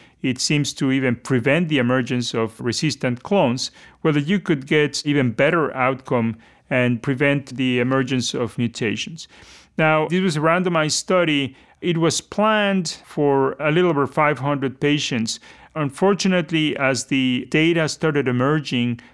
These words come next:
from ponatinib with the risk of arterial thrombotic events, et cetera,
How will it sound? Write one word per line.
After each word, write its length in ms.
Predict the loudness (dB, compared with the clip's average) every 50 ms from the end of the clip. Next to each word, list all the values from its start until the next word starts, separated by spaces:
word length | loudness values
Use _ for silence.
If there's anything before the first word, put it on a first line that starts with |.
| _ _
from 680 | -20 -8 -2 0 2 4 4 2 2 0 -2 -4 -4 -4
ponatinib 720 | -2 0 2 2 2 0 0 -2 -2 0 0 0 0 -2 -6 -10 -20 _ _ _ _ -6
with 380 | -4 -2 0 0 -2 -2 -2
the 100 | 0 0
risk 440 | 2 2 2 2 2 0 -2 -2 -2
of 160 | -2 0 0
arterial 380 | 0 -2 0 0 0 0 2 0
thrombotic 500 | 0 -2 -2 0 2 2 2 2 0 -2
events, 360 | -2 0 2 0 0 0 -2
et 100 | -6 -4
cetera, 500 | -2 0 0 2 2 2 2 2 2 0